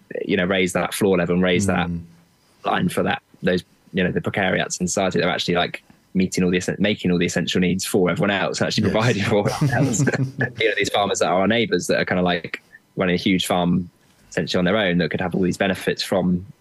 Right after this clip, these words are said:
Speaker 1: having it, as whether it's more collaborative or just, like, more economic security or not.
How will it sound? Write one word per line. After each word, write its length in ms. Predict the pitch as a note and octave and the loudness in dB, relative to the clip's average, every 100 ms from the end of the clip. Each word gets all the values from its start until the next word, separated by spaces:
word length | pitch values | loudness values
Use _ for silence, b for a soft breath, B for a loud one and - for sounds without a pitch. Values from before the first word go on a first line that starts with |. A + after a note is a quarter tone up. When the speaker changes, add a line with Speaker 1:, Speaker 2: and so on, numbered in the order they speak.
| - | -8
Speaker 1:
having 180 | E2 | -2
it, 60 | F2 | 0
as 140 | D#2 F2+ | -2 -2
whether 200 | F#2 F#2 | -2 0
it's 120 | E2+ - | 0 0
more 180 | F2+ | 0
collaborative 720 | F2+ F#2 F#2 - - - - - | 0 -2 -2 -6 -8 -8 -4 -2
or 60 | |
just, 220 | F2+ - | -2 -2
like, 200 | F2 F#2 | -4 -2
more 180 | - F2+ | 0 0
economic 360 | F2 - F#2 - | 0 -2 -4 -4
security 420 | F#2 G2 F2+ - | -4 0 0 0
or 60 | F2+ | 0
not. 220 | F#2+ | 0